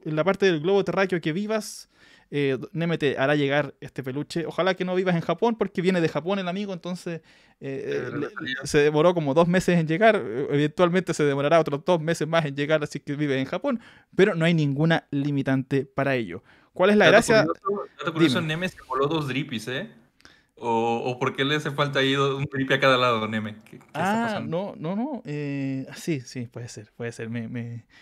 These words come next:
Speaker 1: está por ahí. No, so-, trae solo dos, ¿ah? No, trae solo dos, trae solo dos.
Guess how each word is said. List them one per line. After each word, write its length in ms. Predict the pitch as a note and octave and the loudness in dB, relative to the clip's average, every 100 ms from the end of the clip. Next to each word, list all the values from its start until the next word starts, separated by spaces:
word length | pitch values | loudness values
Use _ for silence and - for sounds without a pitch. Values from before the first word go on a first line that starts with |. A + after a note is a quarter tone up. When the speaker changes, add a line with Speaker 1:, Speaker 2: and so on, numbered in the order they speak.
| _ _ | _ _
Speaker 1:
está 140 | - | -6
por 140 | C#3+ C#3+ | 0 2
ahí. 60 | - | 2
No, 120 | - D#3 | 2 0
so-, 160 | - | -2
trae 220 | - G#3 A#3+ | 6 8 8
solo 220 | B3+ C4 | 6 4
dos, 140 | C4+ F3 | 4 0
¿ah? 140 | G#3+ | -4
No, 160 | G#3 A3+ | -4 -2
trae 200 | A3 A3 | 0 0
solo 180 | A#3 B3+ | -2 -6
dos, 240 | A#3+ _ _ | -8 _ _
trae 240 | G#3+ G#3 | -10 -8
solo 160 | G#3+ F#3 | -6 -6
dos. 220 | D#3+ | -8